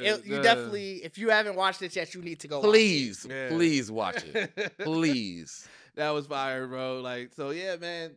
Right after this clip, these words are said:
Speaker 1: Studio hack. I just love our series of Studio Hack. That's that.
Speaker 3: Yeah,
Speaker 1: to put
Speaker 3: I'm,
Speaker 1: a
Speaker 3: I'm
Speaker 1: button
Speaker 3: glad.
Speaker 1: on it, man.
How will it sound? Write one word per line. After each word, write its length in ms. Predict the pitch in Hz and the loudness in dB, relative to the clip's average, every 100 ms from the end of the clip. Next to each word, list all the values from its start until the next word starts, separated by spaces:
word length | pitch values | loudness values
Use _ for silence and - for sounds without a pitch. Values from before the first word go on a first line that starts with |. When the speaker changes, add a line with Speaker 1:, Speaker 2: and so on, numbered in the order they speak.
| 151 | -20
Speaker 1:
Studio 380 | - 220 208 175 | -16 -10 -8 -6
hack. 240 | 160 147 - | -6 -8 -6
I 120 | 143 | -6
just 180 | 156 139 | -6 -10
love 280 | 135 143 123 | -4 -4 -6
our 140 | 120 120 | -12 -12
series 360 | - 113 107 | -14 -16 -16
of 40 | 107 | -20
Studio 260 | 107 104 98 | -20 -20 -20
Hack. 120 | 95 95 | -20 -16
That's 160 | 113 | -14
that. 120 | 123 127 | -4 4
Speaker 3:
Yeah, 220 | 147 107 | 6 6
Speaker 1:
to 60 | 92 | 0
put 80 | - | 0
Speaker 3:
I'm, 80 | 131 | 0
Speaker 1:
a 40 | 139 | 4
Speaker 3:
I'm 100 | 143 | 2
Speaker 1:
button 100 | 151 | 4
Speaker 3:
glad. 160 | 147 135 | 0 -2
Speaker 1:
on 140 | 131 | -8
it, 100 | 131 | -12
man. 380 | 123 123 123 | -12 -10 -10